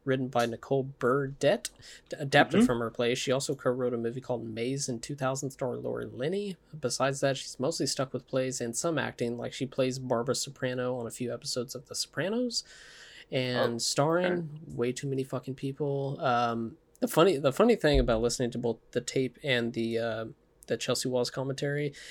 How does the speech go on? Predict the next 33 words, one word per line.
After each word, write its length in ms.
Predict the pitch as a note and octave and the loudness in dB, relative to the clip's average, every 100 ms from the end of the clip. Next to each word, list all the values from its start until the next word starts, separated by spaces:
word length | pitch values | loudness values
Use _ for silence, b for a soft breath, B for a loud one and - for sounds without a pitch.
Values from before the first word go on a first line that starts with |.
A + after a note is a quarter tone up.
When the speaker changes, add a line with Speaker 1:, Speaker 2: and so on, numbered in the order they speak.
| B | B
Speaker 1:
is 60 | - | -2
that 120 | C3 | 2
everybody 360 | C3+ D#3 D#3 C3+ | 2 2 0 2
calls 280 | C#3+ B2 C3 | 2 0 2
Robert 260 | A2+ A#2+ | 0 0
Sean 220 | A#2 A#2+ B2 | -2 -2 -2
Leonard 280 | A#2+ A#2+ B2 - | -2 -4 -8 -2
Bob 320 | A2+ A#2+ C#3 | 4 4 4
Leonard, 500 | C3+ D3+ E3+ F3 E3+ | 2 2 2 0 -4
and 280 | C#3+ A#2+ A#2 B2 | -2 0 -2 -6
I 80 | B2+ | -8
don't 140 | A#2+ | -6
know 100 | A#2 | -6
why, 220 | B2+ A#2 | -2 -2
it 60 | A2+ | -4
just 200 | A#2+ - | -8 -8
made 160 | C3 | -10
me 60 | C3 | -8
laugh. 200 | A#2 A#2+ - B B B - | -10 -10 -14 B B B 0
Um, 460 | C#3+ C3+ C3+ C3 B B B - - - G2+ | 4 6 4 0 B B B -20 -18 -16 2
but 100 | E3 C3+ | 8 8
yeah, 120 | A2 | 8
Chris 240 | - D3+ | 2 0
Christopherson, 520 | D3 C#3 C3+ C3+ C3+ | 2 4 4 2 -2
Vincent 300 | B2 B2 C3 | -2 -2 -2
D'Onofrio, 540 | C3 B2 A2+ - A#2+ A2 | -2 -2 -2 -2 -2 0
Uma 180 | A2+ A#2+ | -2 -4
Thurman, 460 | A#2+ A2+ A2+ A2 | -4 -2 -2 -4
and 180 | G#2 A2+ | -6 -4
many, 220 | A#2+ B2+ | -2 -2
many 240 | A2+ A2 A2 | -2 -4 -2
more. 420 | A#2 B2 B2+ C3 | -2 -2 -2 -2
Uh, 420 | - B2 A#2 A2+ | -2 -2 0 0